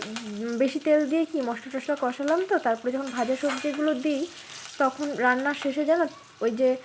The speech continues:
আহ, সবজিগুলো যে তেলগুলো টেনেছিল না, সেগুলো সব সবজিতে বেরিয়ে আসে, তো একটু বেশি বেশি তেল লাগে আমার। তার জন্যে যখন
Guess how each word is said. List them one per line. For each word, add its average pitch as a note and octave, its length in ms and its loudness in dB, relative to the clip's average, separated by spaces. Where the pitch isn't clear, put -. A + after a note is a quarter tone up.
আহ, A3 300 0
সবজিগুলো C4+ 580 2
যে C#4+ 120 2
তেলগুলো C#4 600 2
টেনেছিল C#4+ 440 4
না, F#4+ 180 2
সেগুলো C4 260 -2
সব C#4+ 160 -2
সবজিতে C4 440 -2
বেরিয়ে B3+ 360 2
আসে, A#3 360 0
তো B3 80 2
একটু - 540 -6
বেশি C4 280 0
বেশি C#4 340 0
তেল B3 140 4
লাগে A#3+ 320 2
আমার। A3 220 0
তার B3+ 140 2
জন্যে C4 280 0
যখন C4+ 180 -2